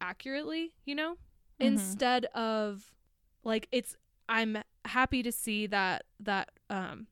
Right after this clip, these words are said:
Speaker 1: movie music didn't, I don't think it got any Oscar nominations, even though it got Golden Globe
Speaker 2: <laughs>
Speaker 1: nominations, because the more
Speaker 2: Yeah.
Speaker 1: that I've seen from the actual autism community about, like, th-, how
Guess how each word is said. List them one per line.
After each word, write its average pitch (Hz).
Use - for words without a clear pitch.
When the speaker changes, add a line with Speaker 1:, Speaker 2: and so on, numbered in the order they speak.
Speaker 1:
movie 208
music 220
didn't, 240
I 214
don't 311
think 285
it 208
got 196
any 202
Oscar 202
nominations, 254
even 208
though 202
it -
got 180
Golden 196
Globe 247
Speaker 2:
<laughs> 269
Speaker 1:
nominations, 240
because 214
the 277
more 269
Speaker 2:
Yeah. 403
Speaker 1:
that 403
I've 311
seen 262
from 247
the 226
actual 208
autism 277
community 349
about, 220
like, 196
th-, 240
how 240